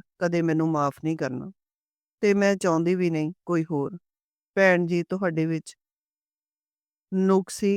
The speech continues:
ਇਹ ਹੈ ਬਈ ਤੁਸੀਂ ਆਪਣੀ ਥਾਂ ਹਮੇਸ਼ਾ ਦੂਜਿਆਂ ਬਾਰੇ ਫਿਕਰ ਕਰਦੇ ਰਹਿੰਦੇ ਹੋ। ਕਮਲ ਦਾ ਮੈਨੂੰ ਵੀ ਪਤਾ ਹੈ, ਤੁਹਾਡੇ ਨਾਲੋਂ ਵੱਧ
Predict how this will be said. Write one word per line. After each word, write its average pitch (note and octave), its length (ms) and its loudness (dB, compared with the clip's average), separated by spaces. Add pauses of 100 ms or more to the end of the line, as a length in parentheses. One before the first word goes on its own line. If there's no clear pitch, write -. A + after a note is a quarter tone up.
(120)
ਇਹ F3+ 240 2
ਹੈ D3+ 220 0 (320)
ਬਈ F3+ 200 2
ਤੁਸੀਂ E3+ 560 -2 (200)
ਆਪਣੀ F#3+ 420 0
ਥਾਂ F3 240 -2
ਹਮੇਸ਼ਾ D#3+ 580 -4 (1080)
ਦੂਜਿਆਂ F#3 460 6
ਬਾਰੇ F#3+ 220 2
ਫਿਕਰ E3+ 340 -2
ਕਰਦੇ D#3 360 -4
ਰਹਿੰਦੇ D3+ 320 -2
ਹੋ। - 80 -14 (680)
ਕਮਲ F#3 360 4
ਦਾ F#3+ 120 4
ਮੈਨੂੰ D#3 300 -2
ਵੀ E3 120 -2
ਪਤਾ - 260 -10
ਹੈ, G#3 60 -16 (300)
ਤੁਹਾਡੇ F#3 400 2
ਨਾਲੋਂ E3+ 300 -2
ਵੱਧ D#3+ 220 -2